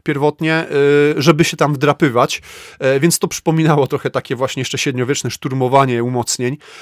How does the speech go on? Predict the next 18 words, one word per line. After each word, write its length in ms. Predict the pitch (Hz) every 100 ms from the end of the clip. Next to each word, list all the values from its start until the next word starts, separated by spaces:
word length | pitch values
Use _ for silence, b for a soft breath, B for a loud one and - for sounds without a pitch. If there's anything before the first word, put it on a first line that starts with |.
| -
No 120 | 151
a 60 | 135
później 340 | 175 156 156
wychodziło 520 | 139 151 135 143 143
się 200 | 139 143
na, 420 | 131 127 127 131 127
na 140 | 131
tą 160 | - 127
przestrzeń, 480 | - 147 - 143 131
która 240 | - 131
mimo 300 | 151 160 143
tego 260 | 143 131 131
ostrzału 540 | - - 135 123 120
z 100 | 113
dział 240 | 113 123
okrętowych, 520 | 123 - 117 117 107 151
mimo 220 | 160 139
bombardowań, 680 | 143 131 131 123 123 120